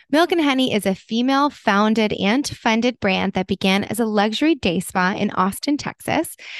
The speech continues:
and has since grown to include eight locations across Texas, Chicago, and Los Angeles, as well as a line of bath, body, and skincare born from the spa.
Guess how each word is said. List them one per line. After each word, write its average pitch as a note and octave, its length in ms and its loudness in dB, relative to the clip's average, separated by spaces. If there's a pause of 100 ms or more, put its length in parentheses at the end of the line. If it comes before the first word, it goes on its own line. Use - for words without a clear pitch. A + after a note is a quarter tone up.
(140)
and D4 140 4
has D#4 160 4
since F#4+ 260 0
grown C4 360 2
to C4 120 0
include G#3+ 400 2 (140)
eight C4+ 180 2
locations A#3 600 0
across - 480 -6
Texas, C#4+ 560 -2 (260)
Chicago, G3 640 0
and F#3+ 300 0
Los G3 180 0
Angeles, D#4 540 -2 (420)
as B3+ 180 0
well G4+ 260 4
as C#4 60 2
a G#3+ 100 0
line F#3 180 0
of E3+ 180 -2
bath, A3+ 440 0
body, F#3 340 -2
and D#4 180 -2
skincare G3+ 580 -2
born F#3+ 300 -2
from F3+ 200 -4
the G3 60 -2
spa. E4+ 460 -2